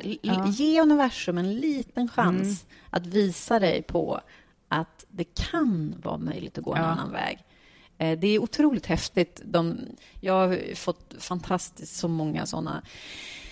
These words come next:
Speaker 1: synkroniciteter i mitt liv, och jag ser ju också i min omgivning, liksom, när det händer och när man vågar ha den där tilliten och vad som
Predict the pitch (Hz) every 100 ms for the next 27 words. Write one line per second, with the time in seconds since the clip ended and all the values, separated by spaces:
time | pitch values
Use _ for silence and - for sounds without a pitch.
0 | - - _ - - 240 202 196 185 190
1 | 180 151 156 160 180 185 185 175 175 170
2 | 160 - 170 - 175 175 175 - 175 165
3 | 160 160 165 170 - - 160 156 165 160
4 | 170 202 202 214 247 226 180 - - 180
5 | - 165 170 175 170 160 196 202 175 -
6 | - 160 175 175 170 165 165 202 190 165
7 | 165 240 170 143 170 196 208 185 156 -
8 | 160 156 165 - - 160 - 165 139 147
9 | 147 139 143 - 156 -